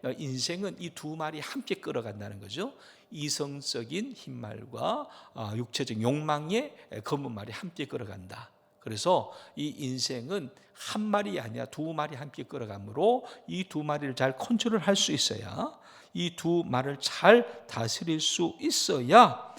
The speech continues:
아, 이것을 이제 잘 끌어, 인생을 끌어갈 수 있다. 인간의 본능이라고 하는 것은 항상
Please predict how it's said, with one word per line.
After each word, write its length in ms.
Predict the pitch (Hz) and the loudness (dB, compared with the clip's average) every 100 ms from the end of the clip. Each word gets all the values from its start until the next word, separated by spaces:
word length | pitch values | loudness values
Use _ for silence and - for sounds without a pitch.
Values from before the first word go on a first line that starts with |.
| - | -16
아, 480 | - 117 107 139 233 - - - 117 | -8 -4 0 -2 -2 -10 -20 -10 -4
이것을 500 | 110 110 104 - 185 | -2 0 0 0 -2
이제 120 | 143 | -4
잘 260 | - 117 110 | -4 -6 -4
끌어, 180 | 180 | -4
인생을 380 | 120 127 139 117 | -2 -4 -4 -4
끌어갈 360 | - 160 117 107 | -2 -2 -2 0
수 280 | - 117 - | 0 0 -6
있다. 420 | 120 - 113 104 - - - - - - | -10 -14 -14 -14 -16 -20 -20 -16 -16 -4
인간의 400 | 208 185 226 240 | 2 8 10 10
본능이라고 560 | 180 190 202 196 180 156 | 6 2 2 0 0 -2
하는 100 | 131 | -6
것은 220 | 123 139 | -6 -8
항상 500 | 131 160 156 170 156 | -8 -6 -4 -2 -4